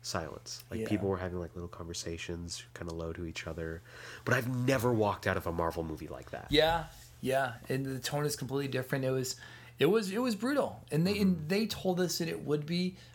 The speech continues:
Speaker 2: but I
Speaker 1: Right.
Speaker 2: don't think anybody really believed that it would be that brutal, you
Speaker 1: Yeah,
Speaker 2: know? So,
Speaker 1: absolutely.
Speaker 2: I mean, w-, we talked about, I, I mean, I, I mentioned the reprieves earlier, and I think that we're, I think that there's gonna,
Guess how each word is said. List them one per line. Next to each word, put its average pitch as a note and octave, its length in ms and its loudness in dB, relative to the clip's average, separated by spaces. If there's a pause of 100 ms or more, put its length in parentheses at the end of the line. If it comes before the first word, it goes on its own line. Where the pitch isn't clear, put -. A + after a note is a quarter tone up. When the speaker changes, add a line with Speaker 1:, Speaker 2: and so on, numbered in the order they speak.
Speaker 2:
but D#3 120 4
I C#3 60 4
Speaker 1:
Right. F3+ 60 4
Speaker 2:
don't G3 140 0
think G3+ 140 -8
anybody E3 340 0
really C#3+ 340 0
believed C3 520 -2
that - 100 -2 (120)
it A#2 260 -4
would A#2+ 260 2
be A2+ 160 -2 (100)
that A2 360 0
brutal, C#3+ 520 0
you B2+ 120 0
Speaker 1:
Yeah, - 20 2 (240)
Speaker 2:
know? F2+ 60 -6
So, - 260 2
Speaker 1:
absolutely. F2+ 500 0 (100)
Speaker 2:
I E3+ 60 0
mean, E3 320 2 (320)
w-, G3 220 -2
we G3 40 4
talked F3+ 220 4
about, D3+ 160 0
I, F3 180 8
I C#3 140 4
mean, C#3 100 0
I, C3+ 220 0
I - 20 4
mentioned C#3+ 320 0
the B2+ 60 -2
reprieves B2 440 -2
earlier, A#2 180 2
and D3+ 160 -2
I G3+ 100 4
think F#3+ 280 2
that C#3+ 160 4
we're, C3 280 0 (160)
I C3+ 80 0
think C#3+ 280 0
that B2+ 180 2 (580)
there's D#3 220 4
gonna, D3+ 180 -2